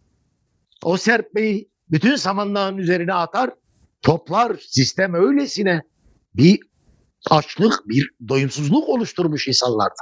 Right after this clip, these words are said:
maddi anlamda. Buna birilerinin dur demesi lazım. Bunun farklı bir yolu olmalı. Bu doğa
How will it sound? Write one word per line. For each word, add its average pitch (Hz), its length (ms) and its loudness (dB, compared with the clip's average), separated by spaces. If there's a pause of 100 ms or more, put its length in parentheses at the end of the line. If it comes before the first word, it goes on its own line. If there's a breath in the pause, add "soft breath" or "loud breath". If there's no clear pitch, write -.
(340)
maddi 127 300 0
anlamda. 107 360 -6 (1400)
Buna 139 300 2
birilerinin 165 640 -2
dur 170 220 0
demesi 185 360 -2
lazım. - 380 -2 (1700)
Bunun 147 220 6
farklı 147 500 -4
bir 262 100 4
yolu 196 320 0
olmalı. 165 380 -6 (800)
Bu 135 320 2
doğa 147 360 0